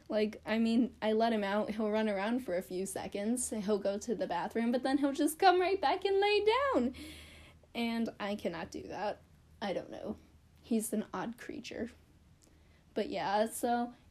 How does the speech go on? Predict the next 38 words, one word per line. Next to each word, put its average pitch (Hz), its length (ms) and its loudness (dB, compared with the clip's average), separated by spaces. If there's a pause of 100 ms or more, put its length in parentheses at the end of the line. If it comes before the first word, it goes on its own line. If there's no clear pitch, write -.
animals, 285 760 4
they're 269 140 4
pretty 269 360 0
cool. 240 560 4 (240)
So 226 500 2 (220)
that's 233 240 2
also 233 260 -2
gonna 220 220 0
bring 220 240 0
me 214 120 0
into 214 240 -4
another 202 600 0 (260)
mini 311 640 0
thing. 403 400 0
I - 60 -4
don't 196 160 -2
know. 160 80 -8
I 208 100 -2
think 294 220 8
this 311 180 4
episode 208 400 0
is 208 120 0
gonna 208 180 0
be 208 60 0
shorter 202 400 0
because 220 260 0
there's 190 220 -2
not 254 200 -2
that 254 160 0
much 254 200 -4
I 240 80 -2
can 196 160 -4
talk 196 280 -4
about 254 220 0
with 262 160 0
animals 269 560 -2 (560)
other 214 320 2
than 208 460 0